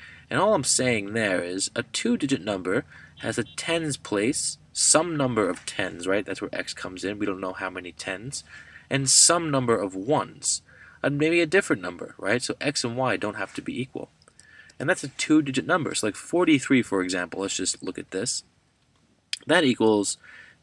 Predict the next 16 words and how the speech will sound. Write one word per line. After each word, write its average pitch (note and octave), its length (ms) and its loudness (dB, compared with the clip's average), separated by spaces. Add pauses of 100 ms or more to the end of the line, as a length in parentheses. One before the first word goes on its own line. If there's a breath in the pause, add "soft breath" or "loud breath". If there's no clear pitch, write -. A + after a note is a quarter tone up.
(120)
ten D3 440 -2
times G#2 580 -2
four, A#2 560 2 (100)
right? G2 140 -8
That's G2+ 160 -2
the B2 120 -2
forty, F#2 520 -4 (640 loud breath)
plus D#3+ 640 4 (120)
one B2 500 -4
times G2 720 -4
three. - 340 -2 (460 loud breath)
So - 120 -4
for D#3 180 2
that F3+ 360 4
two-digit G#2 580 0
number, F2+ 520 -6